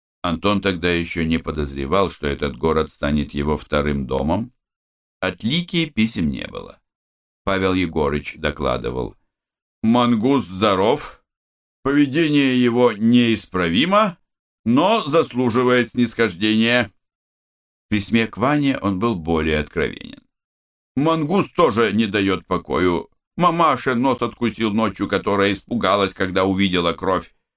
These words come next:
Теперь зажила». Антон исправно писал родным.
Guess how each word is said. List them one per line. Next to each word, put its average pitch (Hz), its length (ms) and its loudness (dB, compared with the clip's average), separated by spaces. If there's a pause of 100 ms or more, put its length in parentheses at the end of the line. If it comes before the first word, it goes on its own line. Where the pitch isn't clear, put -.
Теперь 156 440 -2
зажила». 98 680 -2 (1000)
Антон 165 520 0
исправно 139 560 -2
писал 87 420 -4
родным. - 520 -8